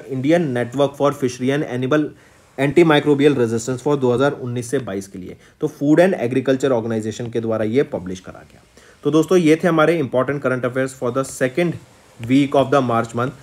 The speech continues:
अब चलते हैं कुछ रिवीजन पार्ट पे, जो कि आपकी लर्निंग में काफ़ी ज़्यादा हेल्प करेंगे। इंडिया का पहला ग्रीन हाइड्रोजन प्लांट in stainless steel sector was inaugurated in which state? सबसे पहले अगर देखें तो ग्रीन हाइड्रोजन हम काफ़ी बार डिस्कस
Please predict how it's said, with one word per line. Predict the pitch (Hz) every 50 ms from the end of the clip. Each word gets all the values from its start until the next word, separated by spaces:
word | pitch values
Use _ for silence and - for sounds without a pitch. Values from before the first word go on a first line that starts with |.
| - - - 131
अब | 131 143 - -
चलते | 170 160 151 - 175
हैं | 180 175 170
कुछ | 180 180 180 -
रिवीजन | 147 123 113 120 120 120 151 151
पार्ट | 156 - 135 127 123 -
पे, | 147 139
जो | 131 131 120
कि | 120 131
आपकी | 123 120 - - 135
लर्निंग | 113 110 107 110 110 107 113
में | 120 123 120 - - - - -
काफ़ी | 123 117 117 - 143 156 160
ज़्यादा | 123 98 110 101 98 101 95
हेल्प | 95 101 85 90 -
करेंगे। | - 85 71 67 67 - - - _ _ - - - - _ _ _ _ _ _ _ _ -
इंडिया | 139 143 151 170 190 202
का | - 190 190
पहला | 190 - 147 151 147 151 131 110
ग्रीन | 104 101 104 117 127 143 156 170 175
हाइड्रोजन | 156 156 139 131 143 139 139 156 160
प्लांट | 156 - 127 117 120 143 156 - - 127
in | 135 147
stainless | 151 - - - 143 139 147 151 165 170 170 -
steel | - 143 143 139 143 139
sector | 113 104 - 127 120 120
was | 117 127 135 135
inaugurated | 135 - 120 120 117 113 110 110 120 117 113 123 127 131 - -
in | 104 110 120 117
which | 98 101 101 101
state? | - - - 85 64 - - - - - - -
सबसे | 147 139 139 175
पहले | 156 170 160 165 175
अगर | 165 151 165 160
देखें | 156 156 147 147 165 151
तो | 165 151
ग्रीन | 139 120 123 135 143
हाइड्रोजन | 135 143 131 135 139 135 143 135
हम | 151 143
काफ़ी | 135 123 113 110 139 131
बार | 135 135 131
डिस्कस | 127 117 - - 107 -